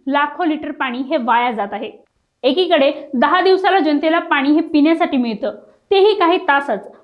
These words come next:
मात्र दुसरीकडे पाहायला गेलं तर कर्मचाऱ्यांच्या गलथान कारभारामुळे लाखो लिटर पाणी हे वाया जात आहे. नगरपालिकेतील कर्मचारी म्हणजे शासनाचा पैसा घेऊन सावकारकी करत असल्याची कुजबूज आता सध्या शहरभर होत आहे.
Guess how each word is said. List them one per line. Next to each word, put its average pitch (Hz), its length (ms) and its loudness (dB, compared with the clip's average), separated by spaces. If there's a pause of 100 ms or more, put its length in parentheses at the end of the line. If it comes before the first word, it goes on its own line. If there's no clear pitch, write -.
मात्र 262 220 0
दुसरीकडे 311 500 0
पाहायला 320 380 0
गेलं 269 220 0 (240)
तर 359 100 2
कर्मचाऱ्यांच्या 330 800 -2
गलथान 277 440 -2
कारभारामुळे 262 760 0
लाखो 262 280 -4
लिटर 285 240 -4
पाणी 254 280 -8
हे 262 140 -2
वाया 226 320 0
जात 196 240 -6
आहे. 196 160 -12 (880)
नगरपालिकेतील 403 720 4
कर्मचारी 320 540 0
म्हणजे 277 360 0 (240)
शासनाचा 339 460 0
पैसा 302 380 -2
घेऊन 254 240 -4
सावकारकी 359 760 0
करत 359 300 2
असल्याची 339 340 0
कुजबूज 269 520 -2 (200)
आता 294 220 0
सध्या 285 360 0
शहरभर 320 520 2
होत 226 200 -6
आहे. 214 180 -12